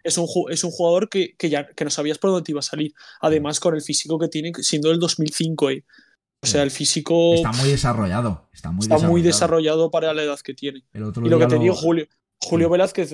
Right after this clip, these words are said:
Speaker 1: a los jugadores que tienes que con desparpajo fuera del guión, ¿dónde lo pones? ¿En carrilero izquierdo a Germán Valera?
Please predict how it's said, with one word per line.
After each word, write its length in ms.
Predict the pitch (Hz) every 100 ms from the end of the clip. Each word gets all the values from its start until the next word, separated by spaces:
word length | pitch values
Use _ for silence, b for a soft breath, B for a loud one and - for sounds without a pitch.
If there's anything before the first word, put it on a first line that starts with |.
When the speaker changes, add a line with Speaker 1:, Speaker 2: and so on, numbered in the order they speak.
| -
Speaker 1:
a 240 | 147 143
los 120 | 143 143
jugadores 400 | 147 143 147 143
que 100 | 156
tienes 280 | 165 160 -
que 80 |
con 240 | 165 160 160
desparpajo 580 | 156 - 156 180 - 151
fuera 200 | 151 151
del 80 |
guión, 280 | 147 160 175
¿dónde 180 | 185 170
lo 100 | 165
pones? 220 | 160 143
¿En 60 | 139
carrilero 360 | 151 151 151
izquierdo 320 | 160 - 170 170
a 20 |
Germán 300 | 170 160 165
Valera? 340 | 175 202 175